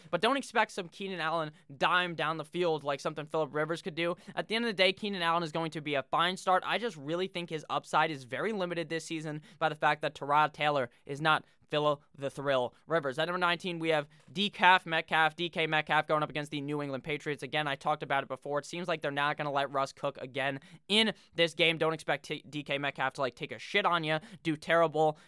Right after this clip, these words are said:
But I do expect him to kinda not be super amazing in this game. But all it takes is one play from Russ where D K Metcalf's just bursting down the field, wide open. That catch against Atlanta was beautiful.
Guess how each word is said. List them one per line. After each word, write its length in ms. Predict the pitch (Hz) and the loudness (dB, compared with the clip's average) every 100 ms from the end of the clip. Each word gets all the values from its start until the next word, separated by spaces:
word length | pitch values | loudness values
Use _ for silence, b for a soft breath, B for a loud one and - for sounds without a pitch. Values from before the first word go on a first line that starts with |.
| b - | b 6
But 160 | 262 - | 8 8
I 120 | 180 | 2
do 220 | 156 214 | 2 -2
expect 440 | 196 - 180 170 | -2 0 0 0
him 200 | 185 170 | -4 -4
to 80 | 170 | -6
kinda 260 | 160 170 165 | -6 -4 -2
not 300 | 143 143 147 | 0 0 -2
be 100 | 139 | -8
super 340 | - 151 143 | -8 -4 -2
amazing 420 | 135 127 127 131 | -2 -2 -4 -6
in 180 | 123 135 | -8 -8
this 160 | 131 127 | -8 -6
game. 240 | 135 127 | -6 -2
But 220 | 127 247 185 | 6 6 8
all 160 | 226 | 6
it 80 | 233 | 6
takes 240 | 240 208 | 0 -6
is 100 | 170 | -8
one 280 | 147 156 170 | -2 0 0
play 320 | 156 160 160 B B _ | 2 4 4 B B _
from 240 | 175 160 | 4 6
Russ 240 | 151 160 - B | 6 4 2 B
where 140 | 156 165 | -2 0
D 180 | 175 | 0
K 160 | 170 165 | 0 0
Metcalf's 420 | 165 160 160 156 | 0 0 0 0
just 180 | 151 135 123 - | -4 -10 -16 -4
bursting 380 | 196 208 196 175 | 2 2 2 -2
down 160 | 160 160 | -2 -2
the 80 | 156 | -2
field, 320 | 160 160 147 B | 0 0 -2 B
wide 300 | - 170 170 | 4 6 6
open. 240 | 160 156 160 | 4 0 -2
That 180 | 170 - | -2 0
catch 240 | 175 165 | -2 -2
against 380 | 156 160 156 156 | -6 -4 -4 -6
Atlanta 340 | 143 143 151 | -4 -2 -4
was 140 | 139 123 | -6 -8
beautiful. 500 | 135 151 151 151 | -8 -6 -4 -4